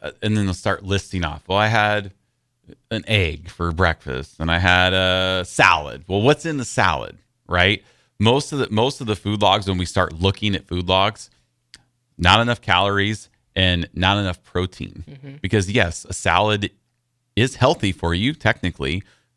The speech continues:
Speaker 1: but if the only protein in your salad is some cheese and <laughs> you know,
Speaker 2: Mm-hmm.
Speaker 1: maybe a cut up egg, like, there's no protein in there.
Speaker 2: Or
Speaker 1: Um,
Speaker 2: not enough protein.
Speaker 1: Right, not enough protein. That's when, when you're not getting enough protein, that's when you start losing muscle mass.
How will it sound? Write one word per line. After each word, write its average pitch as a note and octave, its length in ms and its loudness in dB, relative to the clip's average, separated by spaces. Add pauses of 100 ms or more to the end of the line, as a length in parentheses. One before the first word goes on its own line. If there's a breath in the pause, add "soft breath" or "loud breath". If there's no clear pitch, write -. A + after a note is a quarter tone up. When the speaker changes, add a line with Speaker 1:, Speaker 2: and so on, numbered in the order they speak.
Speaker 1:
but G2 140 4
if G#2 180 2
the G2+ 220 -2
only G#2+ 240 0
protein G#2 460 -2
in G2+ 100 0
your F2 100 0
salad F#2+ 460 2
is F2 120 -6
some D#2+ 160 -14
cheese F2 540 -6
and D#2 280 -8 (180)
<laughs> - 160 -20
you D#3 120 -4
know, D#3 120 -4
Speaker 2:
Mm-hmm. D#3 80 -8
Speaker 1:
maybe F#2 260 -2
a F2 80 -4 (140)
cut G2+ 180 -2
up G#2 160 -4
egg, F2+ 360 -2
like, F2 240 -2 (280 soft breath)
there's F2+ 160 -2
no G2+ 220 4
protein F#2+ 680 -4
in A#2 120 -2
there. B2 340 0 (420 soft breath)
Speaker 2:
Or - 80 0
Speaker 1:
Um, E3 280 2
Speaker 2:
not D3+ 180 -2
enough D3+ 460 -8
protein. F3+ 640 -8
Speaker 1:
Right, F#2 280 4
not F2+ 200 0
enough F2 260 0
protein. E2 400 -4
That's F#2 260 0
when, G2 380 0
when E2+ 180 -4
you're E2+ 200 0
not F2+ 240 2
getting A#2+ 240 2
enough F2 240 -2
protein, E2+ 400 -2
that's D#2+ 180 -4
when E2+ 80 -2
you D#2+ 80 -4
start E2 300 -2
losing D#2 300 -6
muscle C#2+ 320 -6
mass. A2+ 460 -10